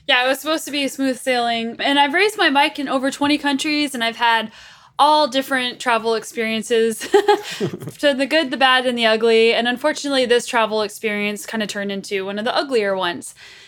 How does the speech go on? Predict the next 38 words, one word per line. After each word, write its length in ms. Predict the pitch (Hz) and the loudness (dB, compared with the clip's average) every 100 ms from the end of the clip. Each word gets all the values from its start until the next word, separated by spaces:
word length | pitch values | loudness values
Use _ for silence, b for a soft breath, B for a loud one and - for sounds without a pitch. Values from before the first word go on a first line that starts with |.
| B | B
So 560 | - 294 277 277 277 262 - | -4 2 4 6 4 2 2
it 60 | |
was 120 | 330 | 0
supposed 300 | 339 311 349 | 0 0 0
to 60 | 339 | 0
be 180 | 320 311 | 0 0
just 220 | 277 - | -2 -6
a 100 | 262 | -6
couple 240 | - - | -4 -2
of 140 | 277 - | 0 -2
flights 460 | - 220 220 208 | 0 2 2 -2
to 60 | 233 | -4
get 120 | 220 | -4
to 80 | 220 | -6
Pennsylvania, 760 | 240 233 233 208 208 208 214 220 B B B | -8 -8 -6 -6 -4 -2 -2 -2 B B B
but 180 | 247 240 | 2 4
all 140 | 240 262 | 4 2
these 160 | 302 | 2
things 240 | - 294 277 | 0 0 0
went 180 | 269 | 0
wrong. 360 | 214 277 359 220 | 2 4 4 2
Like, 160 | 214 233 | 0 0
I 100 | 233 | 0
flew 520 | - 262 254 254 240 - | 0 2 4 4 2 0
a 40 | |
direct 240 | 247 254 254 | 2 2 2
flight 200 | 262 262 | -2 -2
to 80 | |
Toronto, 640 | 240 247 220 220 233 226 226 | -6 -4 -2 0 0 2 2
and 220 | 233 233 | 0 0
then 140 | 240 226 | 0 0
my 120 | 220 | 0
flight 280 | 208 240 - | 2 0 0
kept 140 | 240 | -2
getting 260 | 226 214 214 | -2 -2 -2
delayed 480 | 214 214 208 202 180 | -2 0 2 0 -2
and 160 | 202 | -4
delayed. 560 | 202 208 208 202 190 | -2 0 2 2 0